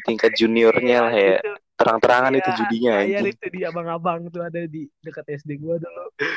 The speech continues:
Speaker 2: Jadi tuh gua lagi, gua lagi di
Speaker 1: Eh.
Speaker 2: situ sama temen-temen gua. Nah, gengan yang cewek gua ini beli mie nih, mie rebus yang tiga ribu, <laughs> yang, yang,
Speaker 1: Mm.
Speaker 2: yang
Speaker 1: <laughs> Yang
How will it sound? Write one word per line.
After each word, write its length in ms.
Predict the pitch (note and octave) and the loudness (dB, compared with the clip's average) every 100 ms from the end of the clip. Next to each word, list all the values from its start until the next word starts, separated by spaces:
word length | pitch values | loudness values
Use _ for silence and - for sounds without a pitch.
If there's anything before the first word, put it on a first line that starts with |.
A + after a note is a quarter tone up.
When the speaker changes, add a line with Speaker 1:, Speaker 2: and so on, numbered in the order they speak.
| - - - | -10 -16 -10
Speaker 2:
Jadi 160 | E3+ F3 F3 | -4 -4 -2
tuh 100 | F#3+ | -4
gua 200 | F3 F#3 F#3 | -2 -2 -4
lagi, 140 | - | -8
gua 160 | - - - | -12 -10 -6
lagi 120 | G2+ | -4
di 80 | G2 | -4
Speaker 1:
Eh. 40 | G2 | -6
Speaker 2:
situ 160 | C#3+ | -6
sama 160 | G3+ G#3 | -6 -6
temen-temen 520 | E3+ D#3 D3+ D3+ D3 C3+ | -8 -10 -10 -10 -10 -10
gua. 220 | B2+ D#3+ G3+ - _ _ _ _ _ _ _ _ - - - _ | -6 -4 -4 -8 _ _ _ _ _ _ _ _ -20 -20 -20 _
Nah, 180 | E3 D3+ C#3 _ _ _ _ | -8 -8 -8 _ _ _ _
gengan 480 | E3+ F3 F3 E3+ E3+ F3+ | -6 -4 -4 -4 -6 -6
yang 320 | F3 E3+ F3 - - - - | -6 -6 -8 -10 -14 -16 -8
cewek 340 | D#3 D#3 D#3 | -4 -2 -2
gua 160 | D#3+ D#3 | -4 -4
ini 400 | D#3 G#3+ A#3 - _ _ _ _ | -4 -6 -6 -10 _ _ _ _
beli 260 | D#3+ F#3 E3 | -4 -4 -2
mie 260 | G#3+ C4 | -2 0
nih, 240 | C4+ C4 B3+ - | 0 -4 -6 -6
mie 200 | G3+ G3+ | -2 -2
rebus 480 | A3 G#3 A3+ A3+ - _ _ | -2 -6 -6 -6 -10 _ _
yang 240 | E3+ E3 E3+ | -10 -8 -10
tiga 240 | F3+ E3+ | -8 -4
ribu, 480 | E3 A#3 G3+ G#3+ G#3+ - | -4 -4 -6 -6 -8 -6
<laughs> 60 | |
yang, 240 | G3+ G3+ F#3+ - _ _ - | -4 -4 -6 -14 _ _ -10
yang, 200 | G3 F#3+ | -8 -2
Speaker 1:
Mm. 100 | - | 0
Speaker 2:
yang 80 | - _ _ _ _ | -2 _ _ _ _
Speaker 1:
<laughs> 600 | - C#3 - - C#3+ B2+ - _ | -4 0 2 4 4 0 -2 _
Yang 400 | A#2 B2 C3 C3+ | 6 6 6 2